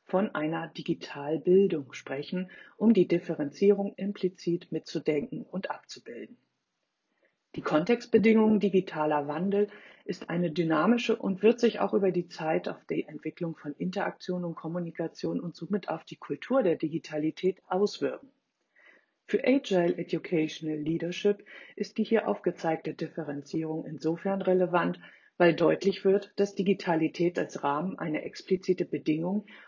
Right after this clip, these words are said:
und sinnvolle Bezug-, Bezugsgröße darstellt, den den Ansatz rahmt, doch nicht selbst expliziter Teil des Ansatzes ist. Der Bildungsbereich und auch die Bildungsorganisation beziehungsweise Institutionen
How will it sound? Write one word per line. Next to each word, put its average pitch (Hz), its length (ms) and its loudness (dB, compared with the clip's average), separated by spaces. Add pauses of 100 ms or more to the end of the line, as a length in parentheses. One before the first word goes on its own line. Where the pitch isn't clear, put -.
(120)
und 294 240 6
sinnvolle 185 480 2
Bezug-, 180 460 -4 (180)
Bezugsgröße 170 880 -4
darstellt, 156 640 -4 (300)
den 175 120 4
den 165 160 -2
Ansatz 160 540 -2
rahmt, 165 440 0 (220)
doch 208 220 6
nicht 214 240 -2
selbst - 480 2 (200)
expliziter 170 680 -6
Teil 147 280 -2
des - 160 -6
Ansatzes - 640 -4
ist. - 240 -18 (640)
Der 170 80 6
Bildungsbereich 202 840 6
und 185 120 -6
auch - 220 0
die - 80 -6
Bildungsorganisation 165 1500 -2
beziehungsweise - 680 -8
Institutionen 190 1040 0